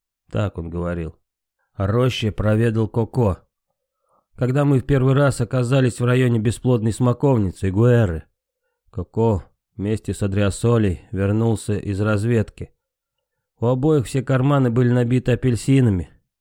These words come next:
и спереди, оголяя грязные животы, в узлами завязанных полах курток они несли апельсины. Разведчики рассказали об апельсиновой роще.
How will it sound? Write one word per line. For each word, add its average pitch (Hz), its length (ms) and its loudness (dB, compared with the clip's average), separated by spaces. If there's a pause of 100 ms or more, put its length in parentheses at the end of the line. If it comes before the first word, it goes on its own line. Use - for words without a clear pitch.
(180)
и 92 100 -8
спереди, 113 520 -2
оголяя 107 440 0
грязные 107 500 0
животы, 107 640 0 (800)
в 92 80 -6
узлами 123 460 0
завязанных 113 760 0
полах 110 580 -2
курток 123 520 -2
они 117 260 0
несли 120 320 -2
апельсины. 117 840 0 (920)
Разведчики 123 580 -2
рассказали 117 520 0
об 107 120 0
апельсиновой 113 640 0
роще. 117 540 0